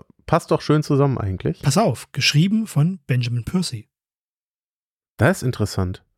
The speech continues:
Speaker 2: Das ist nice,
Speaker 1: Hat,
Speaker 2: oder?
Speaker 1: hat er vorher schon mal Spider-Man geschrieben?
Speaker 2: Keine Ahnung. Ich glaube, er war aber schon mal am Predator dran. Marcello
Speaker 1: Okay.
Speaker 2: Ferreira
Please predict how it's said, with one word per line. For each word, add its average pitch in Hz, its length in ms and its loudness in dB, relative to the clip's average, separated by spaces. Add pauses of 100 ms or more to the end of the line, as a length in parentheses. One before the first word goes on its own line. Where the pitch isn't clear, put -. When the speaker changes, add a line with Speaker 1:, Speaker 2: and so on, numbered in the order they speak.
Speaker 2:
Das 131 220 0
ist - 100 2
nice, 131 340 2
Speaker 1:
Hat, 123 40 -8
Speaker 2:
oder? 214 240 0 (580)
Speaker 1:
hat - 140 2
er 117 80 4
vorher 120 300 2
schon - 160 0
mal 143 80 4
Spider-Man 151 540 2
geschrieben? 226 420 -2 (1200)
Speaker 2:
Keine 180 340 4
Ahnung. 175 280 4
Ich - 180 -4
glaube, 185 340 6
er 170 160 6
war 180 140 4
aber 170 160 4
schon 175 180 2
mal 156 100 2
am 147 100 2
Predator 147 420 0
dran. 104 300 -8 (460)
Marcello 143 600 4
Speaker 1:
Okay. 151 240 2
Speaker 2:
Ferreira 190 400 0